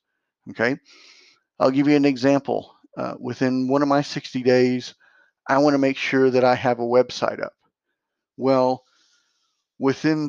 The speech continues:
thirty days, a couple weeks ago, I found out that I really don't wanna do a we-, a rep-,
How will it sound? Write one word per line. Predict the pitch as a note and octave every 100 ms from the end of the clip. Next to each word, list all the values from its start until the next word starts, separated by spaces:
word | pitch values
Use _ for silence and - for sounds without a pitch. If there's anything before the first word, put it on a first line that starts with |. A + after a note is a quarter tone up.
| -
thirty | D#3 D#3 D3+
days, | C3+ E3+ G3 D3 C3 - - _ _ _ _ _ _ _ _ _ _ _
a | -
couple | D3 C#3+
weeks | F#3 G#3+ -
ago, | B2 B2+ C3 C#3 _ _ _ _
I | - D3
found | E3 D3+ C#3+
out | D3
that | D#3+ D3
I |
really | D3+ E3+
don't | E3 D#3+
wanna | D#3+ F#3+
do | E3 A#2+
a |
we-, | - - -
a | B1
rep-, | B1 -